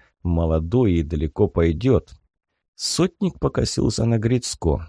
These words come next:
Долговязый казак упрямо поджал губы, думал, даже в этом суров. "Ну что?" спросил у него. "Уже решили, не пытаем",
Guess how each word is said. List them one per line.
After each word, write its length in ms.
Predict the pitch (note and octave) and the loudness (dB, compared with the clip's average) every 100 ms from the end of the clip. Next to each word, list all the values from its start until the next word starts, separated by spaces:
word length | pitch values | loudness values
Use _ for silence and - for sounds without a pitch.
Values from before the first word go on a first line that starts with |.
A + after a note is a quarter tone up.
| _ | _
Долговязый 720 | - D#2+ F2 E2 F2+ E2+ D#2+ D2+ | -8 0 0 2 2 2 2 -2
казак 460 | - D#2+ G#2+ - | -2 2 0 0
упрямо 460 | D2+ - F#2 F2+ F2 | -6 0 0 2 0
поджал 680 | - F2 E2 E2 F#2+ G2 | 0 0 0 0 2 2
губы, 560 | G2 F2 F#2 E2 E2 D#2 | 0 -2 0 2 2 0
думал, 800 | D#2 D#2+ G#2+ G2+ F2 E2 D2+ - _ _ | 0 -4 0 2 4 2 2 -2 _ _
даже 440 | - C#2+ F2 F#2 F2 | -12 0 0 2 0
в 200 | B1+ C#2 | 2 0
этом 340 | A2+ - B2 | -2 -2 -4
суров. 580 | A2+ - C3 G2+ C#2+ - _ _ _ _ _ _ _ _ _ - | -4 0 2 4 2 -4 _ _ _ _ _ _ _ _ _ -8
"Ну 360 | D2+ E2+ C3 | -2 2 2
что?" 480 | D3 - D#3+ E3 C3+ - | -2 -2 2 2 0 -6
спросил 540 | - - A#2 A#2 A#2 | -14 -4 -2 0 0
у 40 | A#2 | 2
него. 440 | A2 G#2 G2 D2+ - _ _ _ _ _ _ _ | 2 2 2 2 -4 _ _ _ _ _ _ _
"Уже 380 | - E2 G2+ D#3+ | -4 -4 -2 0
решили, 520 | D3+ A#2+ C#3+ C#3+ G2 | 0 0 0 0 0
не 160 | E2+ G2 | 0 0
пытаем", 720 | A2+ G#2 A#2+ G#2+ E2+ D2 C2+ | 0 0 2 4 2 -2 -6